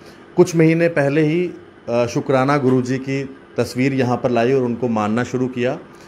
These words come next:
और एक दिन पहले इन्होंने देखा कि उस तस्वीर से कुछ, कुछ निकल रहा है, कुछ लिक्विड सा कुछ टप-, टपक रहा है। तो बाद में जब पता चला तो वो शहद है।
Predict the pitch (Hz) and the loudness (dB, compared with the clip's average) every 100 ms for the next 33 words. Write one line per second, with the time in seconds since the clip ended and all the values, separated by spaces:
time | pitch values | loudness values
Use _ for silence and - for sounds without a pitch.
0 | - - - - - 131 139 139 143 143 | -20 -20 -20 -8 4 6 6 4 2 2
1 | 143 143 - - - - - 160 139 175 | 0 -2 -14 -20 -20 -8 2 2 4 2
2 | 160 143 147 170 165 - 139 143 139 127 | 2 2 4 2 2 -2 -6 -4 -2 -2
3 | 135 127 147 147 147 165 - - - - | -2 -4 -4 -6 -2 -2 -4 -8 -20 -20
4 | - - - - 143 147 151 180 160 165 | -20 -20 -10 0 0 2 2 2 2 2
5 | 160 165 - - - - 165 139 156 160 | 2 0 -2 -14 -20 -6 -4 0 2 2
6 | 143 107 107 135 - 135 135 147 143 143 | 4 2 0 -4 -2 -2 2 0 2 -2
7 | 127 131 - 123 - 117 131 127 107 107 | -4 -6 -8 -8 -6 -6 -4 -4 -2 -2
8 | - - - - - 120 123 131 139 156 | -6 -16 -20 -20 -6 2 4 4 2 -2
9 | 151 131 131 131 127 135 143 147 - 110 | 0 0 -2 -2 -4 -4 -8 -10 -8 -6
10 | 107 87 | -6 -6